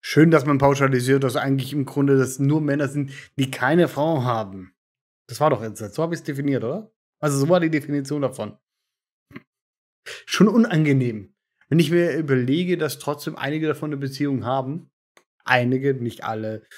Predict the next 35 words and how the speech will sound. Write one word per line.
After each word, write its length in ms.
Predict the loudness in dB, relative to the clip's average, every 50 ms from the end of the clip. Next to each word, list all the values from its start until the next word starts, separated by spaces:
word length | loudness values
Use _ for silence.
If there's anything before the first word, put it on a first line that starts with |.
| -20 -20 _ _ _ _ _ _ _ _
Und 160 | -6 -6 -4 -4
es 260 | -6 -10 -10 -10 -6
macht 240 | -6 -6 -6 -6 -6
übrigens 460 | -8 -6 -2 0 0 0 0 0 0
auch, 400 | -2 -2 -2 -4 -10 -18 -16 -10
äh, 680 | -8 -6 -4 -4 -4 -4 -4 -6 -6 -6 -6 -8 -10 -12 -16 -20 -20 _ _ _ _ _ _ _ _ _ _ _ _ _ _ -2
die 60 | 0
St-, 440 | 0 0 0 -4 _ _ 2 2 4
also 240 | 4 4 4 2 2
diese 380 | 2 0 0 0 0 0 0
Meinung 600 | 0 2 4 4 4 4 2 2 0 0 -2 -4
macht's 200 | -6 -6 -4 -2
ja 80 | -2 -2
nicht 240 | -2 -2 -4 0 2
weniger 380 | 4 4 4 4 0 0 0
wert, 200 | -2 -4 -4 -4
nur 100 | -4 -4
weil 140 | -4 -4 -4
man 260 | -4 -6 -8 -8 -10
Single 360 | -6 -4 -2 0 0 -2 -2
ist. 340 | -4 -8 -14 -16 -18 -20 -20 _ _ _ _ _ _ _ _ _ _ _ _ _ _ _ _
Also, 360 | 4 6 8 8 6 4 0 -6 -16 _ _ _ _ _ _ _ _
ne, 360 | -6 2 4 4 4 4 2 -4
ich 220 | -10 -10 -8 -4
weiß 200 | -4 -4 -4 -4
nicht, 120 | -6 -8
was 140 | -8 -8 -6
daran 280 | -6 -6 -6 -6 -6 -8
so 140 | -8 -8 -8
wichtig 360 | -10 -10 -10 -12 -14 -14 -18
ist. 260 | -20 -20 -20 -20 _ _ _ _ _ _ _ _ _ _ _ _ _
Und 80 | 4 6
die 60 | 6
Frage 340 | 4 2 0 0 0 0 -4
ist, 460 | -8 -8 -8 -8 -8 -10 -12 _